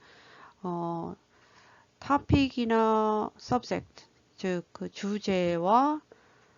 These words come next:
또 그 컨트롤링 아이디어, 즉 메인 아이디어로 이루어져 있어요. 근데 이,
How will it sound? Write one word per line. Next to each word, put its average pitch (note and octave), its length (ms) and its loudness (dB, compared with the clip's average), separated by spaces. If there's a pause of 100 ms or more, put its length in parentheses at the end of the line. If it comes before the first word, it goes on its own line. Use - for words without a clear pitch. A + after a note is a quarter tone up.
(320)
또 F#3+ 100 -10
그 G3 760 -2 (680)
컨트롤링 C4+ 760 0
아이디어, F3+ 800 -2 (1300)
즉 F#3+ 220 -6
메인 F#3+ 340 2
아이디어로 F3 520 -2
이루어져 F3 400 -6
있어요. D#3 380 -10 (840)
근데 G#3+ 160 -2
이, G#3+ 400 0